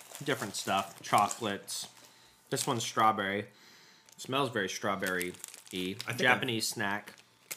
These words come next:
Speaker 2: Oh, yeah,
Speaker 1: Um,
Speaker 2: yeah.
Speaker 1: I really like the, like, the matcha Pocky.
Speaker 2: Pocky is actually, I feel like it's a very unassuming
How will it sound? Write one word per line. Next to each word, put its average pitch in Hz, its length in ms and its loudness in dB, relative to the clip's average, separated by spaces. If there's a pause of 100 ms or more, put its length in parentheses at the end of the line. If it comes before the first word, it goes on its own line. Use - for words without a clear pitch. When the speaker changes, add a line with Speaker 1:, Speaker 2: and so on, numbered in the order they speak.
(140)
Speaker 2:
Oh, 123 60 -4
yeah, 120 200 6
Speaker 1:
Um, 110 140 0
Speaker 2:
yeah. 110 60 -4 (840)
Speaker 1:
I 139 60 6
really 180 180 6
like 123 180 2
the, 98 280 -2 (580)
like, 110 140 -6
the 107 80 -4
matcha 107 560 -4
Pocky. 127 400 0 (1040)
Speaker 2:
Pocky 320 340 2
is 143 80 0
actually, 151 480 4 (1400)
I 160 120 8
feel 202 220 4
like 214 180 6
it's 135 140 0
a 139 60 0
very 143 380 4
unassuming 127 880 2